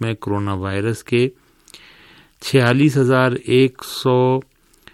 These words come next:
چونسٹھ نئے کیسز، سات سو، معاف کیجیے گا، چھ سو سات ہلاکتیں۔ قمیض شلوار پہن کر کابل سے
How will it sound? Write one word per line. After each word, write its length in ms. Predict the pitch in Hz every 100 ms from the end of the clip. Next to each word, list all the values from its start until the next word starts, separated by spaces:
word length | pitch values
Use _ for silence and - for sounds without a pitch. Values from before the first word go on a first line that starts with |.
| _ _ _ _
چونسٹھ 600 | - 131 127 127 156 147 127
نئے 240 | 117 113
کیسز، 760 | - 113 113 - 147 156 151 - 156 156 - _ _ _ _ _ _ _ -
سات 360 | - 120 120
سو، 420 | - - 123 127 135 - _ -
معاف 240 | 113 113
کیجیے 280 | - 113 120
گا، 120 | 165 - _ _ - _ _ _ _ _ _ _ _ _ _
چھ 280 | - 139 147
سو 220 | - 156
سات 540 | 143 - 120 120 - -
ہلاکتیں۔ 540 | 107 92 - 92 - - _ _ _ _ _ _ _ _ _ _ _ _ _ _ _ _ - - - - - - _ _ _ _ -
قمیض 440 | 143 160 170 165
شلوار 880 | - 135 127 127 127 139 143 147 147
پہن 420 | 147 117 120 139
کر 200 | 131 139
کابل 500 | 127 117 107 110 131
سے 240 | 120 135